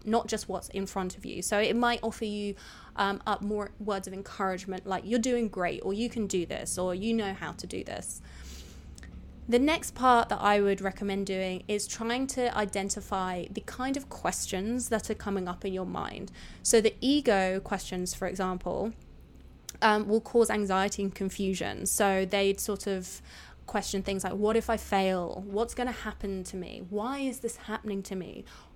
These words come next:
What am I doing wrong?" You can see with those questions, they're kind of just, like, really negative. Like, i-, it's, it's scarcity, it's fear-mongering.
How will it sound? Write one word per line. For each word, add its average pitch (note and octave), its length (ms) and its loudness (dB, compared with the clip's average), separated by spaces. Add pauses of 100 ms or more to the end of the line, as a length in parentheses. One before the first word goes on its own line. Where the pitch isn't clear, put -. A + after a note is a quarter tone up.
What A#3+ 260 2
am C4 80 2
I C4 100 0
doing G#3 400 -2
wrong?" F3+ 340 -4 (520)
You B3 140 4
can C4+ 100 4
see D4 160 0
with D4+ 100 0
those C#4+ 140 -2
questions, A#3+ 320 0
they're G#3+ 80 2
kind A3+ 360 -2
of B3 100 -4
just, A3+ 240 -2
like, G3 420 -4 (460)
really F#3+ 880 0 (100)
negative. F#3+ 760 -2
Like, - 300 -4
i-, - 280 -10
it's, - 360 -2
it's - 180 4
scarcity, - 760 2
it's - 220 -2
fear-mongering. F#3 800 -4